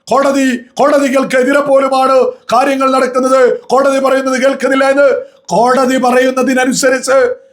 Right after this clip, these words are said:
ഗുജറാത്ത് കലാപം ഉണ്ടായതിനു മുമ്പായിട്ട് ജിഹാദികൾ ഗോത്ര തീവപ്പ് നടത്തിയതിന് ജിഹാദികളെ ശിക്ഷിച്ചതും ഈ പറയുന്ന കോടതികൾ തന്നെയാ.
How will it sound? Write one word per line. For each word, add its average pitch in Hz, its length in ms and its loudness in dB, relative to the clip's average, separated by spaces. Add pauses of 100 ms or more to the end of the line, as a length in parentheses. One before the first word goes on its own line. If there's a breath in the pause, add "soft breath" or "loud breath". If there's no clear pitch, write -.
(260 soft breath)
ഗുജറാത്ത് 262 600 0
കലാപം 269 500 2
ഉണ്ടായതിനു 269 520 0
മുമ്പായിട്ട് 269 800 0 (220 loud breath)
ജിഹാദികൾ 262 600 0
ഗോത്ര 269 680 0
തീവപ്പ് 277 420 0
നടത്തിയതിന് 269 720 0 (500)
ജിഹാദികളെ 269 800 0
ശിക്ഷിച്ചതും 277 840 -2 (340 soft breath)
ഈ 294 260 2
പറയുന്ന 262 680 0 (680)
കോടതികൾ 247 680 2
തന്നെയാ. 240 460 0